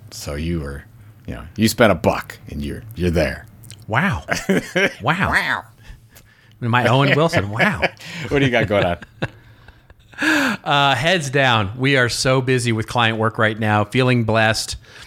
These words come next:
Speaker 2: to have it. Um, so not complaining at all, but just super, super busy with it. Um, and, uh, yeah,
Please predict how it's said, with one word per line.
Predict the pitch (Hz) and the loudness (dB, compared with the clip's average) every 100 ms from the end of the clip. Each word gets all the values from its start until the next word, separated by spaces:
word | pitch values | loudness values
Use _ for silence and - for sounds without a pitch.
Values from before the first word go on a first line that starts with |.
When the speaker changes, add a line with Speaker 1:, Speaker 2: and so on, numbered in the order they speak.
| - | -10
Speaker 2:
to | - 107 | -2 0
have | 110 113 113 | 2 2 2
it. | 120 - - - - | 0 -4 -20 -20 -4
Um, | 117 110 104 | 0 0 0
so | - 104 | 0 0
not | 98 107 120 - | 2 2 0 0
complaining | 117 - 113 104 101 | -2 2 2 2 2
at | 101 | 2
all, | 101 | 2
but | 104 101 | 0 -2
just | - 104 - - | 0 -2 -2 -4
super, | - - 127 113 95 | -2 0 0 0 -4
super | - 90 90 | -4 -4 -6
busy | 95 90 90 | -4 -4 -4
with | 85 80 | -4 -4
it. | 87 - | -6 -6
Um, | 95 90 90 87 90 | -2 0 2 0 -2
and, | 110 101 92 92 90 | -4 0 0 0 0
uh, | 92 92 90 - - - _ | 0 0 -2 -6 -18 -20 _
yeah, | 113 139 | 0 0